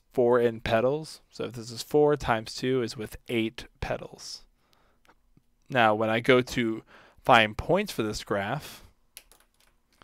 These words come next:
I'm gonna use the period of sine, which is two pi over four,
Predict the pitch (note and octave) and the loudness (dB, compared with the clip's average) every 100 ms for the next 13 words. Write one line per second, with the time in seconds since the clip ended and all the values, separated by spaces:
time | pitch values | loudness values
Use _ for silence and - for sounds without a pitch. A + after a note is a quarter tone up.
0 | _ _ _ - - _ B2+ B2 C3 B2+ | _ _ _ -20 -20 _ -2 2 4 4
1 | B2 A#2+ A2+ - - - F#3 G3+ C3+ G#2+ | 2 0 -4 -2 -2 0 0 4 6 6
2 | G#2+ - - G2+ G2+ G#2 A2+ A2 A2+ - | 0 -4 -2 -2 -4 -8 -8 -8 -8 -8
3 | - C3+ - A#2+ A2 G#2+ G#2+ - G#2+ A2 | -6 -2 6 6 6 0 -6 -6 -4 -4
4 | D3 | -6